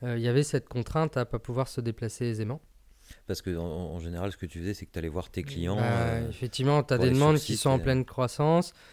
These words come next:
Speaker 1: euh, et puis tu te retrouves en fait avec des équipes qui sont fatiguées d'être, euh, euh,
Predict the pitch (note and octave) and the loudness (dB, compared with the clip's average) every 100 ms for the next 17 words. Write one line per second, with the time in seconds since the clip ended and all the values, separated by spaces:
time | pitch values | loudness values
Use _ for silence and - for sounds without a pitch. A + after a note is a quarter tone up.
0 | - _ - B2+ B2 - B2 B2+ - B2 | -20 _ -10 -6 -6 -6 -6 -6 -4 -4
1 | - D3+ B2+ C3+ B2 A2+ A2 A2 D3 - | 0 0 2 0 0 0 -4 -6 -10 -10
2 | - A2+ B2 - B2 C#3 C3 A#2+ - A#2 | -10 -8 -8 -8 -2 0 0 -2 -4 -6
3 | A2+ - - - - - B2+ A#2+ A#2 | -6 -8 -20 -20 -20 -12 -8 -6 -6